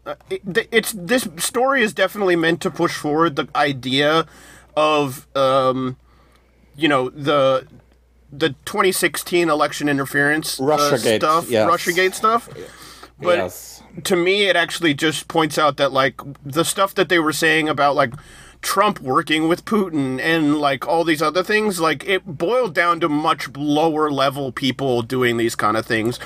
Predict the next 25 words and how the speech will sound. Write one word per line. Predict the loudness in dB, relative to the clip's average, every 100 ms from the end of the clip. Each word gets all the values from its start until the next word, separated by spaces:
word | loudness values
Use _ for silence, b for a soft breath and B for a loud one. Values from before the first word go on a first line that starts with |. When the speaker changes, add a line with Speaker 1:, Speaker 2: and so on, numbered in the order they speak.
| -12 B
Speaker 1:
Yes, | -2 -2
it | 0
was | 0
happening | 2 0 0 -2 -2 -2
to | -2 -2
a | 0
degree, | 0 -2 0 0 -2 B B -4
but | 0
not | 2 0 -2 -2
definitely | -2 0 -2 0 0 -2 -2
in | 0
any | 2 2 2
way | 2 2 2
the | 0
way | 0 0
they | 2
were | 0
trying | 0 0 0
to |
portray | -2 -6 -4 0 0 2
it | -2 -6 b b b -2
that | 0 2
it | -2
was | -4
happening. | -6 -8 -10 -16